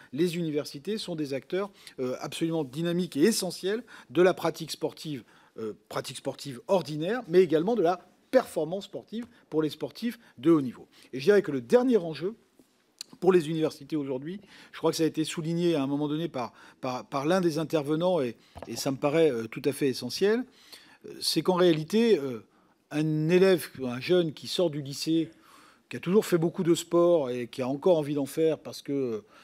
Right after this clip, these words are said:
c'est dans sa culture et, euh, euh, presque un, un besoin physiologique de faire du sport, il fera du sport à l'université.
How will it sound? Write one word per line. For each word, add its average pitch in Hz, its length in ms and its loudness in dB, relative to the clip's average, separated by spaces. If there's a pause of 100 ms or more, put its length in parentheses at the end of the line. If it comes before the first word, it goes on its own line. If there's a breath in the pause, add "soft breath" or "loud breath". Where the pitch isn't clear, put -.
c'est 156 300 2
dans 131 220 -2
sa - 440 -12
culture 180 680 0 (400 loud breath)
et, 151 300 4
euh, 120 200 0 (340 soft breath)
euh, 87 100 -10
presque 147 320 -4
un, 120 220 -6
un 120 120 -12
besoin 185 440 4
physiologique 151 500 -2
de 131 80 -8
faire 113 160 -10
du 113 80 -10
sport, 208 300 0
il 151 80 -8
fera 165 160 -4
du 135 100 -12
sport 117 280 -10
à 95 40 -20
l'université. 98 340 -20